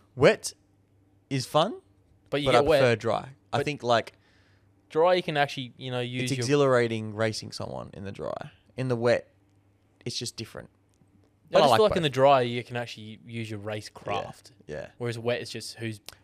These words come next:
Speaker 1: Also, what happened when we were karting on the weekend, I, my chain snapped, so that was cool.
Speaker 2: Oh,
Speaker 1: Yeah,
Speaker 2: sick.
Speaker 1: right before I was entering the pits too. It was, like, two corners away, and it went, "Ing," and I was, had to fucking wait,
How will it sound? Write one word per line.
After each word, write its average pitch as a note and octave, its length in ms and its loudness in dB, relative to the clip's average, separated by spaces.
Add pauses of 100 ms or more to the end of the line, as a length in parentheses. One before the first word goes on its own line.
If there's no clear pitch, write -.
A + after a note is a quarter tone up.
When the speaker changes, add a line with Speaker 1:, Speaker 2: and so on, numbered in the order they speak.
(460)
Speaker 1:
Also, C#3+ 300 -4
what G2+ 120 -4
happened G#2 280 -10
when G2 80 -14
we G2 80 -10
were G2 40 -12
karting G#2 220 -6
on F#2+ 60 -8
the G2 80 -8
weekend, G2 500 -10
I, G2 280 -8
my G2 160 -8
chain G2+ 340 -8
snapped, - 420 -12
so - 100 -10
that - 80 -4
was - 120 -12
cool. - 240 -14 (320)
Speaker 2:
Oh, A#2 100 -16 (220)
Speaker 1:
Yeah, - 180 -10
Speaker 2:
sick. - 140 -14
Speaker 1:
right B2 200 4
before - 180 -4
I A2+ 40 2
was G#2+ 60 -2
entering G#2 260 -8
the G2 60 -12
pits - 200 -12
too. - 120 -14
It - 20 -8
was, G2+ 80 -10
like, - 120 -12
two A#2 140 -6
corners G2 300 -8
away, - 200 -6
and B1+ 100 -8
it - 60 -14
went, - 140 -10
"Ing," F#3+ 760 -4
and A#2 180 4
I G2+ 80 2
was, G#2 80 -2
had G#2+ 160 0
to A2 60 -18
fucking G2+ 280 -4
wait, G2 220 -6